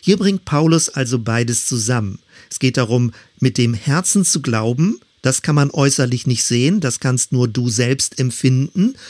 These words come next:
Und es geht dann aber auch darum, mit dem Mund zu bekennen. Es geht darum, gewissermaßen ein Gelübde abzulegen, zu sagen, ich möchte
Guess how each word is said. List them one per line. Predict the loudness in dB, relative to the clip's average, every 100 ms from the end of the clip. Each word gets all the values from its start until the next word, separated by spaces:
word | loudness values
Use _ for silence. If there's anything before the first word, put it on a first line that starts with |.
| -20 -20 0
Und | 0 2
es | -4
geht | 0 -2 0
dann | -2
aber | -2 -2 0
auch | -2 0
darum, | -2 0 2
mit | 0 0
dem | 0
Mund | 2 2 2
zu | 0 0
bekennen. | -2 -2 0 2 2 -2 -14 _ _ _ -20 -12
Es | -2
geht | 0 0
darum, | 2 4 2 0
gewissermaßen | -2 0 0 2 2 2 -2 -2
ein | -2 0 -2 -4 -18 _
Gelübde | 0 2 2 -2 -4 -4 -2
abzulegen, | -6 -2 -2 0 2 2 0
zu | -4
sagen, | -2 0 0 0 -2
ich | -4 -4 -12 _
möchte | 0 0 -2 -2 0 0